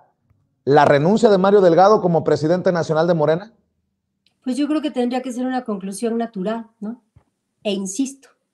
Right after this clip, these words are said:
Speaker 2: para eso está el órgano de honestidad y justicia. Me parece que tenemos que basarnos en la legalidad y en nuestras propias reglas como partido. Entonces, no se trata de salir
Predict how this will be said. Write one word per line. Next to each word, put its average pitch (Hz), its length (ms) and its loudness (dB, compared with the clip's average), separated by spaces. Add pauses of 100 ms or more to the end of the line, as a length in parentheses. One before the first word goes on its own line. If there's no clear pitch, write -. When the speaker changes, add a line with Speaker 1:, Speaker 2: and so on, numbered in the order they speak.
(320)
Speaker 2:
para 180 220 -4
eso 269 240 -6
está 302 200 -8
el 285 100 -4
órgano 262 320 -8
de 220 80 -8
honestidad 208 420 -6
y 220 60 -8
justicia. 220 680 -12 (480)
Me 196 140 -6
parece 214 480 -2
que 214 100 -4
tenemos 214 500 -4
que 240 380 -2 (360)
basarnos 247 760 -4
en 185 160 -4
la 185 120 -6
legalidad 185 640 -4 (280)
y 202 140 -2
en 202 340 0
nuestras 226 520 -2
propias 233 520 -2
reglas 202 380 -6
como 165 280 -12
partido. - 440 -20 (580)
Entonces, 226 480 -4
no 247 140 -2
se 294 160 -8
trata 262 360 -4
de 196 100 -4
salir 185 500 -4